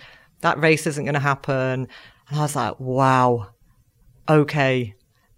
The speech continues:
the charity will tank. All the people we support and who are part of the Made in Hackney family won't have this service anymore.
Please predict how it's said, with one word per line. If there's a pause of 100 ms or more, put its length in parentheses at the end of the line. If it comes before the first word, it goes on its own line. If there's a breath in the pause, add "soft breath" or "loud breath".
(160)
the
charity
will
tank. (320 soft breath)
All
the
people
we
support
and
who
are
part
of
the
Made
in
Hackney
family
won't
have
this
service
anymore.